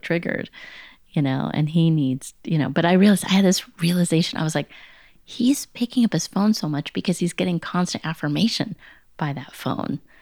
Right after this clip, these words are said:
You know, he's constantly texting friends and,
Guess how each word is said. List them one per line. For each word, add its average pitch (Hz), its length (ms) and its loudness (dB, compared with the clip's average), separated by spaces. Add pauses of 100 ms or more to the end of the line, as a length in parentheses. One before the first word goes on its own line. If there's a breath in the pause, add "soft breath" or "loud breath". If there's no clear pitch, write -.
(220 soft breath)
You 170 100 -6
know, 151 140 -4
he's 151 180 -4
constantly 170 600 0
texting - 440 -2
friends 196 760 0
and, 160 260 2